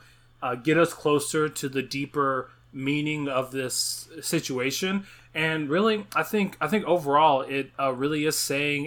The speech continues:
a, a lot about what a mass, um, re-, release of this e-, emotion can, can really do for you, you know, and that there are positives and there are,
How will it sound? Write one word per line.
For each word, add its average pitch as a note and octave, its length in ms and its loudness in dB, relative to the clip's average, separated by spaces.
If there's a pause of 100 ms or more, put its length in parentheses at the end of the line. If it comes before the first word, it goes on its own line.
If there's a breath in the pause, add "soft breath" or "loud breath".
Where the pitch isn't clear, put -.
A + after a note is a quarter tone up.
a, C3+ 500 -4
a C3+ 220 -2
lot B2 380 2
about A#2+ 440 0
what B2+ 300 -2
a B2 380 -8 (340 soft breath)
mass, C3 800 4 (100)
um, B2 440 -2
re-, C3 540 -2
release C3+ 540 -4
of A#2+ 160 -6
this B2+ 400 -4
e-, B2+ 400 -8 (100)
emotion C#3 640 0
can, C3 540 -6
can C#3+ 160 -4
really D3 200 -2
do E3+ 220 0
for A3 280 0
you, A2+ 160 -6
you B2+ 160 -12
know, C3+ 240 -2 (320 loud breath)
and C3+ 340 0
that C3 300 2
there C3+ 140 0
are C3 140 2
positives C3+ 600 0
and B2+ 180 -6
there B2 120 0
are, A#2+ 260 -2